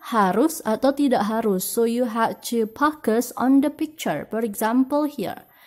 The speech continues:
you raise your hand to speak. Jadi angkat tangan ketika mau bicara, artinya must. You must raise your hand to speak. So how to answer this using must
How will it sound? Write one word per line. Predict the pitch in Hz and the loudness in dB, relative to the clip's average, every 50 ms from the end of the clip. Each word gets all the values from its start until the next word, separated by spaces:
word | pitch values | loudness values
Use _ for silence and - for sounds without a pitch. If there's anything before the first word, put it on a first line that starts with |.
| - - - - _ - | -20 -20 -20 -20 _ 0
you | 254 277 311 311 285 240 196 185 | 4 4 6 6 6 4 2 2
raise | 185 202 226 240 277 294 277 - | 0 0 2 2 2 2 2 0
your | - 220 208 208 214 | -2 -2 0 0 -2
hand | 208 202 - 214 202 190 190 208 233 254 - | -4 -6 -6 -4 -4 -2 -2 -2 -4 -6 -2
to | - 285 | -2 -2
speak. | 277 285 - - 247 202 - - - _ _ _ _ _ _ _ _ _ _ _ - | -2 -4 -4 -4 -4 -4 -4 -6 -16 _ _ _ _ _ _ _ _ _ _ _ -2
Jadi | 208 202 202 202 262 302 311 302 - - _ _ _ _ _ _ _ _ _ - - | -2 0 0 2 2 2 2 0 -4 -18 _ _ _ _ _ _ _ _ _ -6 -4
angkat | 220 220 220 - 254 254 | -4 -2 0 -2 -2 0
tangan | - 202 190 196 214 240 285 311 302 302 - | 0 -2 0 0 0 2 2 2 0 0 -4
ketika | - - 214 - 226 208 294 311 | -6 -6 -6 -6 -4 -2 0 2
mau | 320 330 320 | 2 2 2
bicara, | 285 220 220 220 214 220 - - 240 226 220 202 180 - - | 2 0 0 -2 -4 -4 -6 -4 -2 -2 -2 -2 -2 -4 -4
artinya | 185 185 196 - 240 269 285 262 | -6 -6 -4 0 2 4 6 6
must. | 247 240 233 202 180 165 165 175 - - - - - _ _ _ _ _ _ - 240 | 6 4 4 2 2 0 -4 -6 -8 -8 -10 -10 -12 _ _ _ _ _ _ -2 2
You | 226 214 214 | 2 4 4
must | 208 196 196 202 233 277 - - | 2 2 2 0 0 0 0 0
raise | 262 254 247 262 262 262 - 277 | 0 2 4 4 2 2 0 0
your | 277 311 302 | 0 0 0
hand | - - 247 233 240 247 247 254 254 226 | -2 -2 -2 -2 -2 0 -2 -2 -2 -2
to | 196 | -4
speak. | 196 - - - - 226 - - | -4 -6 -8 -6 -8 -8 -6 -6
So | - 247 247 262 262 262 - _ _ _ _ _ _ _ - - | -4 -2 -2 -2 -2 -4 -10 _ _ _ _ _ _ _ 0 2
how | 302 349 381 381 381 - - - | 4 4 4 2 -2 -8 -2 0
to | 294 277 - | 0 2 2
answer | - 226 233 254 269 269 269 233 214 202 | 0 0 2 2 2 2 2 -2 -2 -2
this | 190 190 190 - - - _ _ - 214 | -2 -4 -4 -4 -8 -10 _ _ -8 -2
using | 214 202 202 190 202 208 208 208 214 | 0 2 2 2 0 0 0 0 0
must | 233 302 370 381 | 0 -2 -2 -4